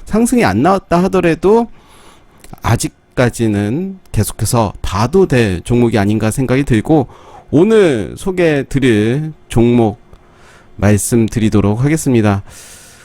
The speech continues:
오늘은 한국정보인증 어제 급등이 나왔죠. 급등이 나왔고 거래량도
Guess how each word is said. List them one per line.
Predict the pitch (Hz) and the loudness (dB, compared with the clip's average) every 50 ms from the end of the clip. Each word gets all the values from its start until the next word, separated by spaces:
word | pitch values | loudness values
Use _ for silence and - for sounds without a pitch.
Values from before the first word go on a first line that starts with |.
| - - - | -20 -20 -6
오늘은 | - 131 147 175 180 180 180 190 175 143 104 - - - _ _ _ _ _ _ _ _ _ _ _ - _ _ _ _ _ _ _ _ - - _ _ _ | -2 0 2 2 2 4 4 2 2 2 0 -4 -8 -16 _ _ _ _ _ _ _ _ _ _ _ -20 _ _ _ _ _ _ _ _ -20 -20 _ _ _
한국정보인증 | - - 247 262 262 247 220 175 - - - - - 135 151 175 190 196 214 202 196 180 175 170 160 - - 156 147 135 117 95 76 - - _ _ | -2 0 0 2 2 2 2 0 0 -2 -6 -2 0 2 2 2 2 2 2 2 2 2 2 0 0 0 0 0 2 2 2 0 -2 -6 -12 _ _
어제 | - 110 117 127 135 139 - 127 113 101 98 98 101 135 139 135 _ _ _ _ _ _ _ _ _ _ _ _ _ _ _ _ _ _ - _ | 0 2 2 4 2 0 -2 -2 -2 -2 -2 -4 -8 -10 -14 -16 _ _ _ _ _ _ _ _ _ _ _ _ _ _ _ _ _ _ -20 _
급등이 | - - - - 226 220 226 | -4 -4 -2 0 2 2 4
나왔죠. | 220 135 104 104 101 - - 214 - | 4 2 2 0 -2 -2 -4 -4 -4
급등이 | - - 110 - - 139 139 131 | -4 -6 -10 -2 2 2 4 4
나왔고 | 117 104 107 135 - - 147 139 | 4 2 2 0 0 -2 -2 0
거래량도 | - - - 143 143 143 143 135 131 123 117 107 101 95 85 76 - 50 50 50 50 - - 85 110 120 127 151 196 180 139 117 107 104 110 135 160 185 | 0 0 0 2 2 4 4 4 4 2 2 2 0 -2 -4 -6 -8 -10 -12 -14 -16 -16 -4 0 2 2 4 4 2 2 2 0 0 0 0 0 -2 -4